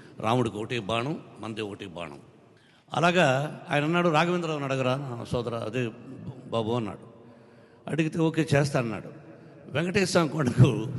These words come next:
మ్యారేజ్కి వచ్చాం. వస్తే ఒక యాభై వేల రూపాయలు చెక్ ఇచ్చాను. నిర్మలా వండుకొని వైఫ్ యాభై చెక్ ఇచ్చాను. "ఏంటిది?" అన్నాడు. "చెక్" అన్నాను. "నువ్వే ఉంచుకో" అన్నాడు. "అదేంటి మరి, సినిమా చేస్తాన్నావు కదా, కొండ మీద ప్రామిస్ చేయను."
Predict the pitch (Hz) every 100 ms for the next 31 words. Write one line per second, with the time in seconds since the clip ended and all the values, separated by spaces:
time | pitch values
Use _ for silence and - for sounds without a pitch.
0 | - 113 143 175 156 123 - 104 80 -
1 | - - - - - - - - - -
2 | 143 196 151 143 151 156 143 143 170 147
3 | 151 151 - 110 - - - - - -
4 | - - - - - 139 160 160 143 143
5 | 156 139 143 123 120 - - 131 135 131
6 | - 151 - 127 113 80 - - - -
7 | - - - - 160 170 143 113 104 101
8 | 135 - 107 98 104 123 123 110 - 104
9 | 76 64 - - - - - - - -
10 | 156 190 190 147 160 180 156 151 170 156
11 | 143 139 147 143 156 156 135 127 139 127
12 | 120 95